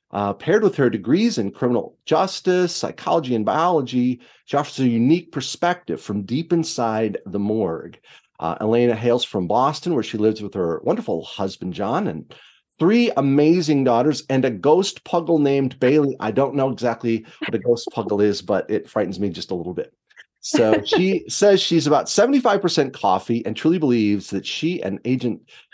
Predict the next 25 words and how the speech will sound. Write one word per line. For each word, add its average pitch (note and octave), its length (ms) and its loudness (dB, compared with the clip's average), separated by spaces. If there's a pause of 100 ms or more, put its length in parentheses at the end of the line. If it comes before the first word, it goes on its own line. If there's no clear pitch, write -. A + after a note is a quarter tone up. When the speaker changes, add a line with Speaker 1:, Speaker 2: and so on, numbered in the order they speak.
Speaker 1:
Clarice B2+ 520 2
Starling F#3+ 640 -4
could A#2 160 -10
be C3+ 240 -4
friends. F2 720 -8 (460)
In A2 260 0
September E3 680 0 (200)
of G#2+ 300 -2
last F#2+ 400 -2
year, A2+ 420 -2
uh, G2 180 -6
she - 140 -10
published A2+ 300 -6
her - 100 -4
first - 460 -4 (100)
ever F2+ 260 -2
novel, E2+ 300 -8
the B2 120 -6
psychological B2 580 -4
thriller, A2+ 420 -4 (520)
The F3+ 80 2
Butcher C#3+ 320 -2
and F#2+ 100 -2
the D#2+ 60 -6
Wren. E2+ 440 -4